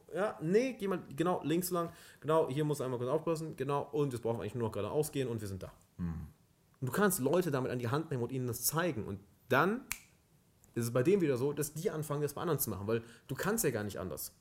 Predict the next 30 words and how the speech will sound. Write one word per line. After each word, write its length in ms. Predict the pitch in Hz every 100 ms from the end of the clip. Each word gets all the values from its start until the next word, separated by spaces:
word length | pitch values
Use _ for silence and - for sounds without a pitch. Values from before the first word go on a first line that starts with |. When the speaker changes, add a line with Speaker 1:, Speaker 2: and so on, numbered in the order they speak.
| _ -
Speaker 2:
Voll, 140 | - 92
Speaker 1:
Es 80 |
gibt 180 | 190 180
Speaker 2:
ja. 60 | 85
Speaker 1:
eine 840 | - - - - - - - -
Sache, 160 | 160 165
die 60 | 151
mich 100 | 135
gerade 180 | 143 127
super 220 | 147 143
inspiriert, 500 | 135 - 123 143 - - - - -
ähm, 360 | 123 123 120 113 - - _
ist 540 | 139 135 131 - 110 127
der 100 | 120
Grundgedanke, 520 | 135 180 147 139 131
dass 80 | 120
es 80 |
im 60 | 117
Endeffekt 340 | 127 123 117
nur, 1000 | 120 120 120 117 113 107 104 104 104 101 - 104
ähm, 560 | 101 101 101 98 92 - - -
zwei 300 | 135 123 120
Grundemotionen 680 | - 127 98 95 - 92
gibt: 240 | 78 - -
Angst 240 | 127 -
und 100 | 113
Liebe. 300 | 107 98 90 - _ _ _ -
Speaker 2:
Ja. 80 | 82 78 - - -
Speaker 1:
Du 240 | 120 -
handelst 480 | - 147 226 214 -